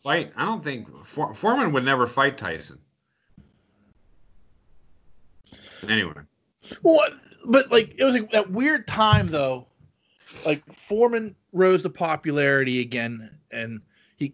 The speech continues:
Speaker 2: like, made his comeback right around that time that, like, Tyson went to jail.
Speaker 1: <laughs>
Speaker 2: You know, I, again,
Speaker 1: Yeah.
Speaker 2: people kinda forget that,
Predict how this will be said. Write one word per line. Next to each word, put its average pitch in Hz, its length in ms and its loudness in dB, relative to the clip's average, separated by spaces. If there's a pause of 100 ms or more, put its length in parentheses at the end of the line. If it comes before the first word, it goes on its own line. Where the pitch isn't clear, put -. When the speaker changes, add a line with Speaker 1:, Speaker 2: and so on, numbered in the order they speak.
(140)
Speaker 2:
like, 131 140 -4
made 135 180 0
his 131 160 -4
comeback 110 720 -2 (640)
right 170 200 4
around 175 300 4
that 143 220 0
time 131 320 -2
that, 120 100 -8
like, 104 240 -8 (300)
Tyson 127 320 -6
went 113 140 -14
to 92 60 -18
jail. 98 440 -8 (2250)
Speaker 1:
<laughs> - 80 -14 (1040)
Speaker 2:
You 170 140 0
know, 110 300 -4 (360)
I, 165 240 -6
again, 156 200 0
Speaker 1:
Yeah. 123 180 4 (320)
Speaker 2:
people 196 180 2
kinda 170 180 2
forget 131 440 0
that, 101 300 -8